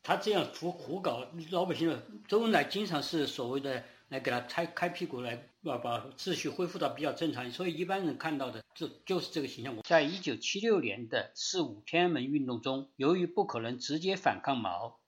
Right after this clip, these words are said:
因而宋扬州就成了反抗毛的基本方式。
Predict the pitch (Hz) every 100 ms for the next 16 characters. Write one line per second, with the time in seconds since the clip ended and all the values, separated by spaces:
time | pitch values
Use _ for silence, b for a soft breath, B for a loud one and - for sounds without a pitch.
0 | _ 165 175 139 113 131 B B B -
1 | 202 160 120 147 190 202 208 - - 156
2 | - 120 143 127 123 104 - 143 101 101
3 | 120 135 - _ - 165 110 - 139 135
4 | - -